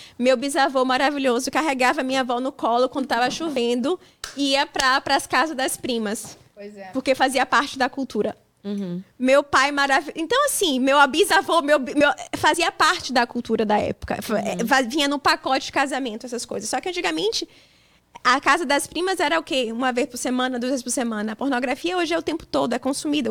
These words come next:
Speaker 1: A pornografia,
Speaker 2: Meu Deus.
Speaker 1: ela
Speaker 3: É.
Speaker 1: se popularizou, democratizou agora com o celular,
Speaker 3: É
Speaker 1: né?
Speaker 3: verdade.
Speaker 2: E isso, é, acaba trazendo, você falou, né, que cientificamente, assim, não é só a cristã que fala isso. Às vezes as pessoas se viciam tanto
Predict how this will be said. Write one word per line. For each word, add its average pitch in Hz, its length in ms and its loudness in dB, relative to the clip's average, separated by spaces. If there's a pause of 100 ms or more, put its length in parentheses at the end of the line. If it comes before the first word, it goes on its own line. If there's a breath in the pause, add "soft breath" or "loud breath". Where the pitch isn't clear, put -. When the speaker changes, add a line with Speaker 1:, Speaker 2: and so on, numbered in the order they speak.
(140)
Speaker 1:
A - 120 -2
pornografia, 269 580 0
Speaker 2:
Meu 254 100 4
Deus. 311 40 4 (120)
Speaker 1:
ela - 100 4
Speaker 3:
É. 143 160 0
Speaker 1:
se 285 80 0
popularizou, 285 480 2
democratizou 285 840 2
agora 226 400 2
com - 80 -6
o 240 60 -2
celular, 120 420 0
Speaker 3:
É - 20 -2
Speaker 1:
né? 160 60 -2
Speaker 3:
verdade. 185 460 -4
Speaker 2:
E 254 280 -2
isso, 180 400 -6 (240)
é, 202 460 -2 (680)
acaba 226 400 -4
trazendo, 233 840 -4
você 208 160 -8
falou, 233 320 -4
né, 233 160 -4
que 214 340 -6
cientificamente, 220 800 -6
assim, 233 260 -6
não 247 240 -2
é 403 40 -8
só 320 120 -4
a 294 40 -4
cristã 277 280 -4
que 262 80 -8
fala 226 220 0
isso. 233 260 -6 (1120 soft breath)
Às 208 120 -6
vezes 240 220 -4
as - 60 -12
pessoas 247 400 -4
se 247 120 -8
viciam 254 500 -4
tanto 240 480 -6